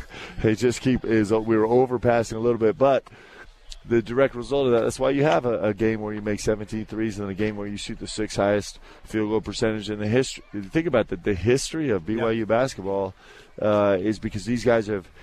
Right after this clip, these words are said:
Speaker 1: have bought into really sharing the ball and trying to make plays for each other and, and sacrificing for each other, and,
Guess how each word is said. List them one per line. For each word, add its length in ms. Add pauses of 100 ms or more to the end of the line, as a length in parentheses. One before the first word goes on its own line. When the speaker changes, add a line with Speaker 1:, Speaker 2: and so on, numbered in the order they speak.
(180)
Speaker 1:
have 220
bought 300
into 240
really 380
sharing 340
the 80
ball 240
and 100
trying 260
to 40
make 220
plays 280
for 140
each 220
other 280
and, 200 (120)
and 220
sacrificing 760
for 260
each 220
other, 280
and, 200